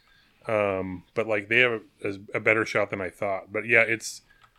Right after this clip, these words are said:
it is a little rough, like, 'cause you basically have,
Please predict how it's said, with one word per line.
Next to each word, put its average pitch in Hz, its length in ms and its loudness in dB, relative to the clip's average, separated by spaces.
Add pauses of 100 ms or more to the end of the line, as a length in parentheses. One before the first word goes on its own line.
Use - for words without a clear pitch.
(340)
it 120 180 0
is 120 560 0 (120)
a 117 60 -2
little 120 240 2
rough, 123 260 4
like, 113 160 0
'cause 113 140 -4
you 113 100 -4
basically 120 460 2
have, 110 420 4